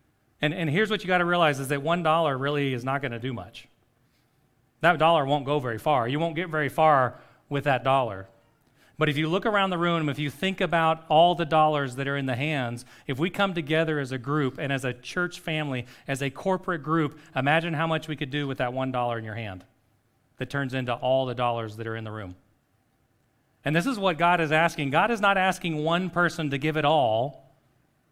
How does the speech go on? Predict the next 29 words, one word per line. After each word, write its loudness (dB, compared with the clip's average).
and 0
everyone 2
else 0
to -8
sit -6
back 0
and -6
watch. -6
God 6
is 0
actually 2
asking 0
everyone 0
to -2
get 0
involved 2
with -4
a -2
little 0
bit. -8
Because 0
when 0
everybody 4
gets -4
involved 0
with -4
a -4
little -2
bit, -4